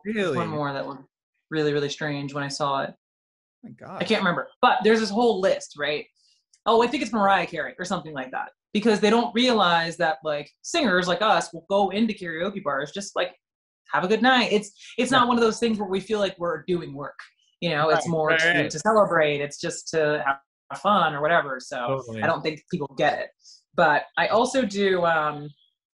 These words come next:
Speaker 2: what is that song? Let's Hear It for the Boy. That's my, that's
Speaker 1: Oh,
Speaker 2: my other.
Speaker 1: yes. I love Footloose. That's a great one. <laughs> This was one. What's your, uh, favorite animated sequel? And if it's not Shrek Two, I'm gonna be upset.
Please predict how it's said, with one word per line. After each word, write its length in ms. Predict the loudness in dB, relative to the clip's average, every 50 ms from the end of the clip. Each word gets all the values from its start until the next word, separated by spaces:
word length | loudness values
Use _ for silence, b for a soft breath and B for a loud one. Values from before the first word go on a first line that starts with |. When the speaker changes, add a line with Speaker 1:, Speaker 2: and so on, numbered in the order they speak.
| _ _ _ _ _ _ _ _ -20 _ _
Speaker 2:
what 140 | -8 -6 -6
is 80 | -2 -2
that 180 | -2 -2 0
song? 180 | 0 -2 -2 2 2
Let's 180 | 0 2 4
Hear 160 | 2 2 2
It 100 | 2 0
for 60 | -6 -10
the 80 | -10 -8
Boy. 280 | -8 -8 -8 -8 -8 -12 _ _ _ -4
That's 240 | -4 -4 -4 -6 -8
my, 200 | -6 -4 -4 -2 2
that's 20 | 4
Speaker 1:
Oh, 320 | 6 6 8 8 8 8 6
Speaker 2:
my 80 | 6 6
other. 80 | 4 4
Speaker 1:
yes. 540 | 4 4 4 2 2 0 -2 _ _ -20 -20 _ _ _ _
I 60 | -10
love 180 | -10 -10 -10 -12
Footloose. 420 | _ -20 -20 -20 -20 _ _ _ _ _ _ _ _ _
That's 140 | _ -20 -20
a 20 | _
great 160 | -18 -16 -16
one. 160 | -16 -16 -18 _ _ -4
<laughs> 380 | -4 -4 -4 -4 -4 -2 -2 -2 -6 -12 -20 -18 -18
This 120 | -16 -10
was 200 | -10 -10 -8 -4
one. 240 | -4 -4 -4 -4 -8 B B B B B B B B B
What's 240 | -4 -4 -4 -2 0
your, 340 | 0 2 4 4 2 0 0 _ _ _ -2
uh, 420 | 0 2 2 2 2 0 0 -4
favorite 420 | -6 -4 -2 -2 0 0 -2 -2
animated 520 | -2 -4 -4 -2 -2 -2 -2 -4 -4 -6 -8
sequel? 420 | -6 -8 -8 -6 -6 -6 -6 -6
And 140 | -6 -6 -6
if 140 | -6 -6 -8
it's 160 | -10 -8 -6
not 160 | -6 -6 -6
Shrek 260 | -6 -8 -8 -8 -8 _
Two, 220 | -8 -6 -4 -4
I'm 140 | -4 -4 -6
gonna 160 | -6 -6 -6
be 140 | -6 -6 -8
upset. 400 | -8 -10 -10 -12 -12 -12 -12